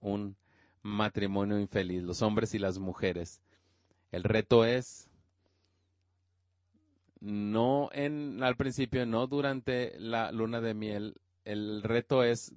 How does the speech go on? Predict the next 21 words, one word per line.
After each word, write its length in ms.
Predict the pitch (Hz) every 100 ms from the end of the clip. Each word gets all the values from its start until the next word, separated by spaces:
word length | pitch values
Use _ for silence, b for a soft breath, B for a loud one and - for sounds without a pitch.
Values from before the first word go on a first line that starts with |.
| -
que 360 | 123 113 113 - _ _ -
a 240 | 107 107
lo 180 | 104 104
largo 380 | 107 123 135 135
del 200 | 131 117
tiempo 580 | 120 113 110 127 135 - b b b b b
se 160 | - 101
sigan 260 | 123 120
disfrutando 500 | 123 117 107 117 117
uno 120 | 117
a 80 | 117
otro. 320 | 120 - 98 - _ _ _ _ _
Entonces, 800 | - 101 98 113 104 98 90 - _ _ _ _ _ _ _ _ _ _ b b b b -
basado 600 | 107 113 113 110 104 98
nada 260 | 107 110
más 260 | 110 110 107
en 120 | 104
las 200 | 101 -
tendencias 640 | 104 101 104 110 117 113
que 180 | - 104
veo 420 | 101 98 95 92